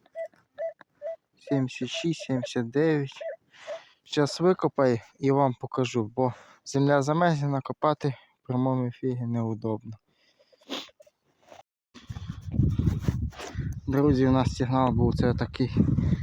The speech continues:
ось кусок желіза в такій ямі. Тут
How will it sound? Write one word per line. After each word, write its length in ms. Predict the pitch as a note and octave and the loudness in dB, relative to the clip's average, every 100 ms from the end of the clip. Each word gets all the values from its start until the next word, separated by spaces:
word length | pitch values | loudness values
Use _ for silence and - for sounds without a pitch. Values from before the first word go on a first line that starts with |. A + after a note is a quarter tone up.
| - - - - - - | -4 -2 0 2 0 0
ось 200 | - - | 0 -2
кусок 560 | - B2 - C3 C3 - - | -4 -6 0 0 -2 -8 -10
желіза 460 | A#2+ B2 D3+ D#3 | -2 0 2 0
в 60 | D3+ | -4
такій 360 | - - D3+ | -8 -8 -4
ямі. 400 | C#3+ D#3 D#3 D#3 C#3+ _ _ _ _ - - - - - | 2 4 4 0 -6 _ _ _ _ -18 -14 -12 -14 -16
Тут 260 | - A#2+ | -4 -2